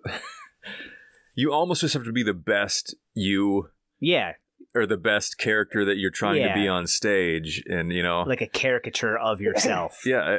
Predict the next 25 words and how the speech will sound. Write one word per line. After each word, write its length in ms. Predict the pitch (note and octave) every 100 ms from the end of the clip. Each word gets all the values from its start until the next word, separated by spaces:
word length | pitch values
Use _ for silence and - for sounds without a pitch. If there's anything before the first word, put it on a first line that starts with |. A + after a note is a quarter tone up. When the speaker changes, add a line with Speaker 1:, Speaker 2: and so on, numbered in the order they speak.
| -
Speaker 1:
a-, 60 | A#2
a-, 140 | -
again, 340 | A#2 C3 A#2+ E2
you 100 | F2+
know, 260 | F2 F#2 G2 _ _
I'm 320 | - A#2+ C#3 C3
trying 240 | A2 F2+
not 140 | E2+
to 40 | D#2+
swear, 440 | - E2+ D#2 D#2+
but, 260 | E2 D#2+ -
uh, 120 | E2+
there's 260 | F2 E2+ -
certainly 300 | B2 G2 F2
Speaker 2:
Yeah. 40 |
Speaker 1:
appropriate 640 | E2 - G2+ F#2+ F#2 F2 - _ _ - - - C3
personas 680 | - - A2+ G2+ G2 F#2
on 120 | F#2
stage 480 | F2 - G#2 G2 D#2+
that 140 | D#2+ F2+
should 220 | - A2+
be 100 | F#2
swearing 420 | - G#2 G2 E2
often. 540 | F2 G2 G2+ D2+ D2+ D2+
Speaker 2:
Yeah. 340 | F#2 F2+ E2+